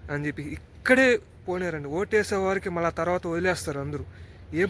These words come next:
పట్టించుకోరు ఇంకా. ఆ? రెండు వేల పద్నాలుగు నుంచి రెండు వేల పంతొమ్మిది వరకు ఏవైనా, ఏమైనా గెలిచినారు కదా, ఏవైనా మన ఊరికి ఏమైనా పలానా పని చేసినా ఎవ్వడు ఏమీ చేయలేదు. నెక్స్ట్ ఇప్పుడు రెండు వేల ఇరవై ఒకటి నుంచి రెండు వేల ఇరవై ఐదు వరకు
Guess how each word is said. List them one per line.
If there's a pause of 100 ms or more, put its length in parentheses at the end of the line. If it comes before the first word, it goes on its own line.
పట్టించుకోరు
ఇంకా. (580)
ఆ? (580)
రెండు
వేల
పద్నాలుగు
నుంచి
రెండు
వేల
పంతొమ్మిది
వరకు
ఏవైనా, (840)
ఏమైనా
గెలిచినారు
కదా, (380)
ఏవైనా
మన
ఊరికి (200)
ఏమైనా
పలానా
పని
చేసినా
ఎవ్వడు
ఏమీ (100)
చేయలేదు. (600)
నెక్స్ట్
ఇప్పుడు (420)
రెండు
వేల
ఇరవై
ఒకటి
నుంచి
రెండు
వేల
ఇరవై
ఐదు
వరకు